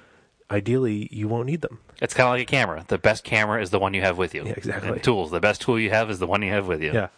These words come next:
Speaker 1: I mean, they'll definitely work in a pinch, so
Speaker 2: Yep.
Speaker 1: it's
Speaker 2: There's a time and a place for them.
Speaker 1: You know, does
Speaker 2: If you're
Speaker 1: a
Speaker 2: a hobbyist, it's fine. If
Speaker 1: the
Speaker 2: you're a mechanic, maybe not.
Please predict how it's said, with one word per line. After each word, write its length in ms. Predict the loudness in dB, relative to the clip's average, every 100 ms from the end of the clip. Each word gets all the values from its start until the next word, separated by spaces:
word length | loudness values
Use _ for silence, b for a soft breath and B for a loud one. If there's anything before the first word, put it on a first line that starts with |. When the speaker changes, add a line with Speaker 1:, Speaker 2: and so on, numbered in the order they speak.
| -14
Speaker 1:
I 160 | -6 -4
mean, 120 | -2
they'll 140 | 0
definitely 340 | 0 0 0 0
work 360 | 0 0 -2
in 60 | -4
a 40 | -2
pinch, 280 | -2 -4
so 360 | -4 -2 -2 -2 b b b b
Speaker 2:
Yep. 160 | -4 -4 _ _ _
Speaker 1:
it's 240 | -6 -6 -10 -2
Speaker 2:
There's 140 | -2
a 40 | 2
time 240 | 2 4
and 80 | 0
a 40 |
place 240 | 0 -2 -2
for 160 | -4
them. 240 | -4 -8 -16 -8
Speaker 1:
You 100 | -2
know, 120 | 0
does 160 | 2 2
Speaker 2:
If 40 |
you're 140 | 2
Speaker 1:
a 20 | 4
Speaker 2:
a 40 |
hobbyist, 540 | 2 2 -2 -4 -10 -6
it's 160 | -4
fine. 360 | 0 -2 -2 -8 -4
If 80 |
Speaker 1:
the 60 | 0
Speaker 2:
you're 100 | 0
a 40 |
mechanic, 480 | 2 2 2 0 -4 -8
maybe 400 | -2 -2 -2 -4
not. 240 | -8 -12